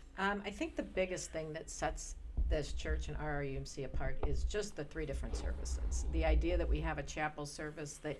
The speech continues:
is just a little bit more casual, um, in the music and in the style of worship, the style of greeting, the, the different things about that. The ten o'clock is basically the very traditional high church,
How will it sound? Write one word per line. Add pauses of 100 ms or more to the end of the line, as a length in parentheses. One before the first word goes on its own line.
is (300)
just
a
little
bit
more
casual, (240)
um, (220)
in
the
music (120)
and (100)
in (400)
the
style
of
worship,
the
style
of
greeting,
the, (240)
the (160)
different
things
about
that. (220)
The (240)
ten
o'clock
is
basically
the
very
traditional
high
church,